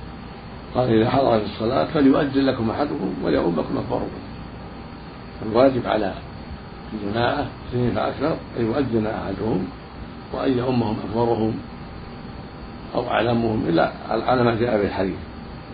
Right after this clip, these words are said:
كانوا سواء، أما هم أكبرهم، إن كان فيه من هو أقرأ أو أقدم هجرة أو إلى آخره، قدم الأقرأ فالأقرأ،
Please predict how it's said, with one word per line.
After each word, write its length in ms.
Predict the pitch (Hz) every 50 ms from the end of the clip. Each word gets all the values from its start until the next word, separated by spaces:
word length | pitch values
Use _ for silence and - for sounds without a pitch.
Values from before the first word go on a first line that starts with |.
| - - - - - - - - - - - - - -
كانوا 200 | 113 110 117 107
سواء، 440 | 110 120 120 120 117 113 - - - - -
أما 180 | 117 113 117
هم 120 | 110 107 110
أكبرهم، 480 | 107 - 101 110 120 131 135 165 180 - - - - -
إن 60 | 117 113
كان 180 | 117 117 113 113 110 98 - - - - - - - - - - - - - - - - - - - - - -
فيه 140 | 123 110
من 160 | 110 113 113 101
هو 120 | 104 110
أقرأ 360 | - 131 131 - 120 123 123
أو 280 | 123 - - - - 110 104 - - - - - - - - - - - -
أقدم 380 | - - - 117 120 117 113 110
هجرة 260 | 120 127 123 127 131
أو 400 | 127 - - - - - - -
إلى 80 | 117 117
آخره، 340 | 135 143 - - 101 - - - - - - - - - - -
قدم 240 | 175 147 127 127 123
الأقرأ 340 | 117 - - - - - 110
فالأقرأ، 420 | 95 92 - - - - - -